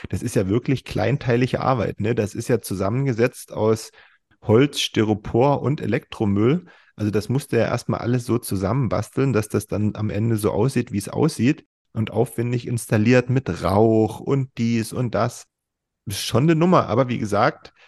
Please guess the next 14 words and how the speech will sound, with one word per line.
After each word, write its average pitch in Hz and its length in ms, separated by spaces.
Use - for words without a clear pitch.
ähm, 117 280
wir 120 120
sehen 117 260
das 131 160
ja 120 80
nicht 117 220
als 113 100
schlecht - 380
an, 135 180
sondern 110 280
es - 140
ist - 160
wirklich 117 400
eine 101 260